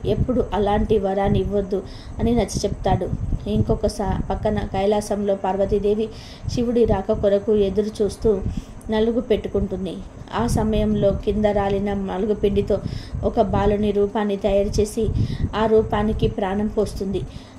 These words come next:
అనంతరం ద్వారం వద్దే కావలా ఉంచి ఎవరిని రానివ్వద్దంటూ చెప్తుంది. అదే సమయంలో అటుగా వచ్చిన శివుడిని అడ్డుకుంటాడు ఆ బాలుడు. దీంతో కోపద్రుక్తుడైన మహాశివుడు బాలుడిని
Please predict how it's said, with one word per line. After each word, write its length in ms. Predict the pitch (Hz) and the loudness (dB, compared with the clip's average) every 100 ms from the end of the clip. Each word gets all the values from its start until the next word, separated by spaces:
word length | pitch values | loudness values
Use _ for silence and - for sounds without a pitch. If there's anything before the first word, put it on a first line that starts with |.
| 214 | -2
అనంతరం 640 | 233 247 202 220 214 214 | 0 2 2 4 4 4
ద్వారం 400 | 208 196 214 214 | 2 4 2 2
వద్దే 300 | 202 190 220 | 0 2 2
కావలా 500 | - 202 208 214 208 | 2 0 2 2 2
ఉంచి 440 | 196 202 - 226 202 - 226 | 0 -2 -2 -4 -6 -10 -4
ఎవరిని 420 | 214 220 226 220 | 2 2 4 2
రానివ్వద్దంటూ 840 | 208 190 202 196 190 202 202 220 240 - - - 220 | 2 0 0 0 2 0 2 2 2 0 -4 -2 -2
చెప్తుంది. 420 | 208 - 202 185 - - - - | 0 0 0 -2 -8 -18 -12 -2
అదే 260 | 202 247 | 2 2
సమయంలో 580 | 247 247 220 214 208 214 - | 2 0 0 0 2 2 2
అటుగా 320 | - 220 214 214 | 0 0 2 2
వచ్చిన 420 | 202 190 202 196 | 2 -2 -4 -4
శివుడిని 520 | - 220 208 214 208 | -2 -2 0 0 -2
అడ్డుకుంటాడు 720 | 180 196 202 208 190 190 196 - | -2 -2 0 0 0 0 -2 -2
ఆ 100 | 208 | -4
బాలుడు. 400 | 185 196 190 185 - - - - - - - | -2 0 0 0 -6 -14 -12 -12 -12 -12 -6
దీంతో 520 | 202 247 226 247 - - - | 0 0 2 2 0 -2 0
కోపద్రుక్తుడైన 920 | 220 220 247 196 240 - 233 208 202 208 | 0 2 2 0 -2 2 2 4 2 0
మహాశివుడు 640 | 196 202 208 226 214 233 - - - - - | -2 0 0 0 0 -2 -4 -6 -2 -2 2
బాలుడిని 640 | 208 220 220 208 226 190 | 2 4 4 4 2 -2